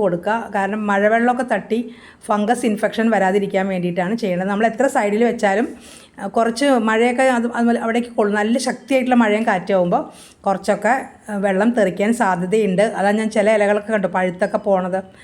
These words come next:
ഞാൻ കാണിച്ചു തന്നത്. അപ്പം അങ്ങനെ നന്നായിട്ടൊന്ന് ഇട്ട് കൊടുക്കുക കേട്ടോ. എന്നിട്ട് നന്നായിട്ടൊന്ന് ഇളക്കി കൊടുക്കുക. ഇളക്കുന്ന, ഏ, ഇത് സാധനം അവിടെ കാണാണ്ടായില്ല. ഞാൻ കൊണ്ടുവച്ചു എന്നാണ് വിചാരിച്ചത്. അത് എടുക്കാനായിട്ട് ഓടിപ്പോയേക്കായിരുന്നു കേട്ടോ. ഞാൻ ഓടിക്കൊണ്ടുവന്ന് ഒന്ന് ഇളക്കിയെടുത്തു. കാരണം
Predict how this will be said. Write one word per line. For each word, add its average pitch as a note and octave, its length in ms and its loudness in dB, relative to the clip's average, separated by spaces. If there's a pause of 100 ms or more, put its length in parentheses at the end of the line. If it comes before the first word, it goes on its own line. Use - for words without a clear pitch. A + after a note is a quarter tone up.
(280)
ഞാൻ G3+ 180 0
കാണിച്ചു F3 360 -2
തന്നത്. F3 280 0 (640)
അപ്പം G#3 160 -2
അങ്ങനെ G3 200 -2 (100)
നന്നായിട്ടൊന്ന് G3 500 0
ഇട്ട് G3+ 220 -4
കൊടുക്കുക F3 280 -2
കേട്ടോ. G3+ 180 -2 (100)
എന്നിട്ട് G#3 260 -6
നന്നായിട്ടൊന്ന് F#3+ 640 -4
ഇളക്കി F#3+ 300 -6
കൊടുക്കുക. F#3+ 320 -2 (1000)
ഇളക്കുന്ന, G3 360 0 (240)
ഏ, G3 40 -2 (200)
ഇത് F3+ 180 -2
സാധനം F#3+ 300 2
അവിടെ G3 180 0
കാണാണ്ടായില്ല. F3 580 -2 (560)
ഞാൻ G#3+ 200 2
കൊണ്ടുവച്ചു G#3+ 440 4
എന്നാണ് A3 200 4
വിചാരിച്ചത്. F#3 440 0
അത് G3 120 0
എടുക്കാനായിട്ട് F#3+ 500 -2
ഓടിപ്പോയേക്കായിരുന്നു F3 720 -2
കേട്ടോ. E3+ 120 -8 (680)
ഞാൻ G3+ 120 -2 (120)
ഓടിക്കൊണ്ടുവന്ന് G3 640 2 (100)
ഒന്ന് G#3 160 0
ഇളക്കിയെടുത്തു. F#3+ 400 -2
കാരണം G#3+ 160 2